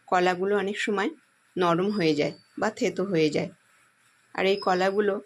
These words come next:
বাড়ির অনেক সদস্য খেতেও চায় না, কিংবা দীর্ঘদিন ফ্রিজে থাকবার ফলে কলাগুলোর বাইরের খোসাগুলো এরকম কালো হয়ে যায়,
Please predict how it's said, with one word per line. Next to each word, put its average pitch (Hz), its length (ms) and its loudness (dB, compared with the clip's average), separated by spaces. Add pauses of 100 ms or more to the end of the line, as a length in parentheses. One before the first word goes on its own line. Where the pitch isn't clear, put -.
(160)
বাড়ির 180 280 0
অনেক 180 260 0
সদস্য 190 440 -4 (500)
খেতেও 196 380 0
চায় 156 300 -2
না, 147 80 -4 (560)
কিংবা 208 280 0
দীর্ঘদিন 202 560 0 (320)
ফ্রিজে 196 400 -2
থাকবার 196 460 -2
ফলে 208 240 -2 (540)
কলাগুলোর 190 540 2
বাইরের 190 420 0
খোসাগুলো 202 520 -4
এরকম 196 280 -2 (120)
কালো 175 240 0
হয়ে 151 220 0
যায়, 147 200 -6